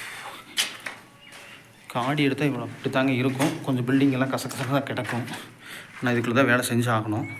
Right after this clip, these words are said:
பார்த்தீங்கன்னா, இது வந்து இங்க இந்த ரூம்ல டி-, டூ வே லைனு. ஃபர்ஸ்ட் இங்க வந்து உடைச்சோம், இந்த நேர் டூ வே வைக்கிறக்கு. இவங்க வந்து பெட் ஆப்ஷன் அந்த நேர் வரதுனால அந்த நேர் வேணான்ட்டாங்க.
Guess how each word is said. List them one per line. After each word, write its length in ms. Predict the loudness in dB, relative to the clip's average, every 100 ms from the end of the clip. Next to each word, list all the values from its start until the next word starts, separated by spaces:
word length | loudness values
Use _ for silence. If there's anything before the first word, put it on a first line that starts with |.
| -14 -18 -18 -18 -18 -20 -14 -4
பார்த்தீங்கன்னா, 360 | -2 2 4
இது 180 | 4 6
வந்து 220 | 6 4 4
இங்க 160 | 4 4
இந்த 200 | 2 2
ரூம்ல 220 | 2 2 0
டி-, 360 | 2 2 2 2
டூ 100 | 4
வே 100 | 4
லைனு. 260 | 2 0 -2 -6 -16 -6 2
ஃபர்ஸ்ட் 260 | 4 8
இங்க 120 | 8
வந்து 180 | 10 10
உடைச்சோம், 440 | 8 6 6 4 4 0 -10 -14 -4
இந்த 120 | 4 6
நேர் 180 | 6
டூ 120 | 8 8
வே 100 | 8 6
வைக்கிறக்கு. 400 | 4 2 2 2 2
இவங்க 220 | 0 2
வந்து 180 | 4 6
பெட் 280 | 4 6 6 8 6
ஆப்ஷன் 280 | 6 6 6
அந்த 100 | 6
நேர் 160 | 6
வரதுனால 400 | 6 4 4 4
அந்த 120 | 4
நேர் 160 | 4 6
வேணான்ட்டாங்க. 480 | 6 6 4 4